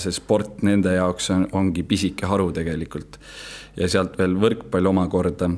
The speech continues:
et see on nendel pigem sihuke mingi väljund, et see Arkas, ta on ise on prantslane,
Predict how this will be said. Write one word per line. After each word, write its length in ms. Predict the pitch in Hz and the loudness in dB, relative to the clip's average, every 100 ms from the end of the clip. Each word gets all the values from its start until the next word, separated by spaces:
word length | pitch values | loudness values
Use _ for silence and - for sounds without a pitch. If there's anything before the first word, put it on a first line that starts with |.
| - - | -4 -8
et 160 | 87 - | -6 0
see 120 | 101 | 2
on 140 | 98 | 4
nendel 240 | 92 90 90 | 2 2 0
pigem 240 | 95 92 | 0 0
sihuke 460 | 92 92 - - 90 87 87 82 - - - - - | 0 -2 -2 -2 2 2 0 -2 -6 -20 -20 -6 0
mingi 220 | 113 98 | 2 4
väljund, 480 | 104 110 98 92 80 - - - | 2 2 2 2 -2 -8 -16 -8
et 180 | 92 - | -6 -4
see 100 | - | 0
Arkas, 520 | 101 107 - 98 95 - - - 95 95 92 - | 0 0 -2 -2 0 -2 -6 -2 0 0 -2 -2
ta 120 | 101 | 0
on 80 | 104 | 2
ise 140 | 104 95 | 2 0
on 140 | 92 | 0
prantslane, 600 | 98 135 156 - 104 104 | 2 2 2 0 2 2